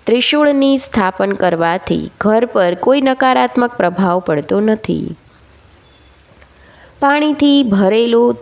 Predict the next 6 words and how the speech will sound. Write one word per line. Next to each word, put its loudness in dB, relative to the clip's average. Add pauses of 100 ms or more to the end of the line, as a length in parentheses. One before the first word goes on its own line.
(180)
તાંબાના 0
લોટો, 0 (500)
ઘરના 2
જે 0
ભાગમાં 0
સભ્ય -2